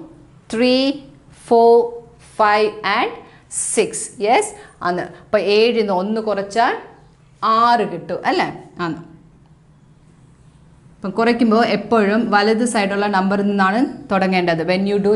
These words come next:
your subtraction or addition, wha-, whatever multiplication, you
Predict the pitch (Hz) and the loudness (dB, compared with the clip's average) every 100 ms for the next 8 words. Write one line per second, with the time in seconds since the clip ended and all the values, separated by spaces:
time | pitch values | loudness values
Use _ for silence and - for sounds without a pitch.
0 | 202 - 180 - 202 196 220 226 196 180 | 2 2 0 2 0 0 -2 0 2 2
1 | 127 175 190 196 233 262 440 - - - | 2 0 -2 0 2 2 0 -8 -20 -20
2 | - - 196 190 196 196 208 185 190 202 | -16 0 2 4 4 2 2 2 2 -2
3 | 208 208 208 202 240 202 | -6 -2 -2 -2 -2 0